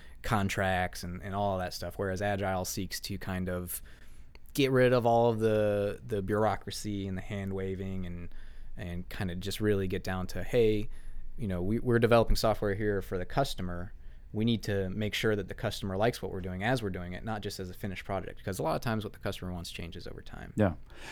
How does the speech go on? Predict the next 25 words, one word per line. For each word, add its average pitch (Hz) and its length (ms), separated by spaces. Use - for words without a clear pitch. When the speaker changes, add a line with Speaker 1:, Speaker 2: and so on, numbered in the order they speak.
Speaker 2:
So 175 200
one 170 240
of 175 140
the, 135 320
uh, 123 240
examples 120 560
that 110 100
I've, 113 380
I've 104 260
kinda 117 220
given 120 340
and 104 140
even, 101 360
uh, 104 160
heard 113 240
of 107 300
with 113 300
this 110 180
process 107 460
is 107 340
on 117 100
the 110 60
waterfall 131 380
method. 107 340
It's, 110 220